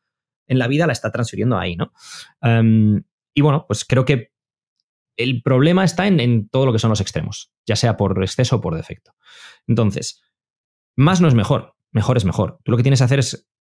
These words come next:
estimular al cuerpo por encima del, del bajo umbral, es decir, hay un umbral que si no llegas ahí, no es, el estímulo no genera adaptación.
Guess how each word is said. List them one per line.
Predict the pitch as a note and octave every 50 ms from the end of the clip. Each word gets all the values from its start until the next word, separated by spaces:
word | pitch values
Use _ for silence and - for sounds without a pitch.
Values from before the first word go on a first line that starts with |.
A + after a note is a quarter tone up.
| _ _ _ _
estimular | - - - - - A#2 A2 A2 A2+ B2+ C#3+
al | D3+ D3 -
cuerpo | - D#3+ E3+ F3 E3 D#3+ E3 G#3+ D4+ - _ _ _
por | - A#2+ A2
encima | A2 G#2+ - E3 E3+ D#3 B2+ G#2+
del, | G2 F#2+ F#2 F2+ F2
del | E2+ F#2+ F#2
bajo | F#2 A#2+ - - C3
umbral, | B2 A#2+ A2+ B2 C#3 G3 G3
es | C3+
decir, | A2+ A2+ A2+
hay | G#2+ A2+
un | C#3
umbral | C#3+ C3+ B2+ C3+ D3 D3+ E3+ F3 E3+ -
que | - C3+
si | - - B2
no | A2+ A2+ C3
llegas | C#3 D3+ C#3+ D3+ - -
ahí, | B2 C#3+ F#3
no | F3 C3+
es, | - -
el | - A#2 G2+ - A2+ G#2+
estímulo | G#2 - - C#3 D3+ C#3+
no | B2+ A#2
genera | A2+ A2+ G#2+ F#2+ F#2+
adaptación. | F#2 - - - - D#2+ D#2 -